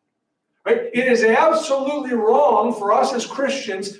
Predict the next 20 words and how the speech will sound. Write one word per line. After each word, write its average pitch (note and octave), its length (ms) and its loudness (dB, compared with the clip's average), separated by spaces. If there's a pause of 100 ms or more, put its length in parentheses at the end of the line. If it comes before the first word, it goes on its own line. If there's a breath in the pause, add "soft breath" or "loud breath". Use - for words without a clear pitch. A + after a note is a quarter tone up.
(120 loud breath)
to - 420 -2
refuse C4+ 800 0
to B3 80 4
pray B3 760 2
or A3+ 100 4
to A3+ 160 2
neglect B3+ 600 2
to A#3+ 100 2
pray A#3+ 580 4
for G#4 140 0
some D#4 400 0
people D4 720 2
if A3+ 180 2
we D4+ 220 0
deem D#4+ 340 2
them G3 180 2
unworthy D4+ 920 0 (200)
of A#3+ 200 2
the A#3+ 80 6
gospel. - 640 -2